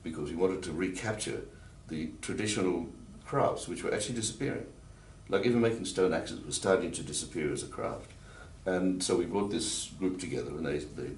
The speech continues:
made sculptures and other things. But we used that centre to also train the people from the villages in, in building a storage capacity for the water, building barrels. So we brought people down from Jakarta to help them build the ba-, build the, uh, the, the barrels themselves, so they could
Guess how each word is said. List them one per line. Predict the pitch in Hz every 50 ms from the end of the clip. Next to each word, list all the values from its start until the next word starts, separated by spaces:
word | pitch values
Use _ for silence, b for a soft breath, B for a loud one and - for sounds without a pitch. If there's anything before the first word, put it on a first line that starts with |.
| - - - - - - -
made | 82 76 - - - -
sculptures | - - - - - - 71 -
and | - - -
other | - - -
things. | - 95 92 - - - - B B B B B B B B
But | - 92 90
we | 90 90
used | 101 135 - - 131
that | 113 107 -
centre | - - 123 120 120 - - - -
to | - - - 101
also | 101 113 110 - 117 -
train | - 101 92 90 87
the | -
people | 78 85 82 76 76 73
from | 71 71 69
the | 69
villages | 71 95 95 92 69 - - - - - - - B B B B B B B B -
in, | 98 95 95 95
in | 92 87 87 90 87 95
building | 117 113 113 107 95
a | 92
storage | - - 139 135 123 113 - - - -
capacity | 71 - - 67 - - - 69
for | 67 - -
the | 67
water, | 69 73 85 82 - -
building | - - 123 120 120 127 113
barrels. | - - - 107 - - - - - - - - B B B B B B B
So | B - 90
we | 90
brought | 120 117 107 - -
people | - 113 104 101 95
down | - - 87
from | 80 82 80
Jakarta | 76 71 - - 73 69 69 67 -
to | 78 76
help | 76 71 -
them | - 73
build | 73 117 113 - - - -
the | -
ba-, | - - - 104
build | 104 104 101 101
the, | - - - - - - - - - - - - -
uh, | - - - - 82
the, | 90 85
the | 85 92
barrels | 90 - - 71 69 65 - -
themselves, | - 71 69 - - 78 73 - -
so | 80
they | 78 82 80
could | - - - -